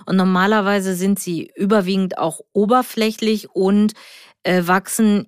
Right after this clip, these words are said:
innerhalb dieser Schicht dieses Bauchfells. Aber sie können eben auch, und das ist das Besondere an Endometriose, obwohl es eine gutartige Erkrankung ist,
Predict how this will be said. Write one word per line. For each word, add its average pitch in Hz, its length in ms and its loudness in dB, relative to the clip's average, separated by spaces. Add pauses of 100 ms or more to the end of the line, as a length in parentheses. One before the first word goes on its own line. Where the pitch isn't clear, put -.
(120)
innerhalb 190 540 2
dieser 170 300 -4
Schicht 165 360 -8
dieses 160 320 -8
Bauchfells. 135 560 -10
Aber 196 480 -2 (460)
sie 170 240 -6
können 320 520 0
eben 208 400 0
auch, 190 420 -2
und - 140 -8
das 202 180 -2
ist 202 240 -6
das 180 180 -4
Besondere 165 680 0
an 139 180 -6
Endometriose, 156 840 -6
obwohl 190 340 -4
es 196 140 -4
eine 160 260 -6 (100)
gutartige 156 800 -2
Erkrankung 160 680 -10
ist, 220 280 -8